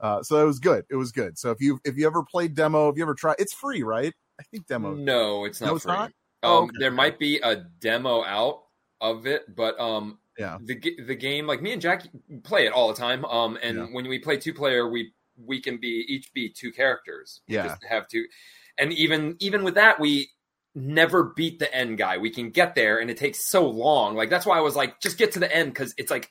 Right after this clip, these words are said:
Speaker 2: hours. It, it, it, like, four-hour game sessions. Um, but yeah, it was weird. Less people. We beat the game. Um, that was cool.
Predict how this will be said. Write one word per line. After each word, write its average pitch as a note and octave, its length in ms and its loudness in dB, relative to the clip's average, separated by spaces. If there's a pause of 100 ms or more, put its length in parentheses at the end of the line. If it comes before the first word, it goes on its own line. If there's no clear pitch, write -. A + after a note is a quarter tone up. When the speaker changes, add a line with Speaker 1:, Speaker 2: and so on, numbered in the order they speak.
(140)
Speaker 2:
hours. F3 560 2
It, E3 180 -12
it, - 160 -4
it, D#3+ 200 -4
like, E3 160 -2 (140)
four-hour F3 460 4
game D#3 280 -6
sessions. E2+ 580 -8 (800)
Um, B2 220 -2
but D3 140 -2
yeah, F#3+ 240 2
it B2+ 60 -2
was C#3 140 0
weird. F#3 300 2 (300)
Less C3 260 2
people. F3+ 380 0
We B2 100 -2
beat F3 220 -6
the C#3 80 -10
game. A2+ 400 -4 (340)
Um, A2+ 320 0
that B2+ 140 2
was D3 120 -4
cool. C3+ 380 0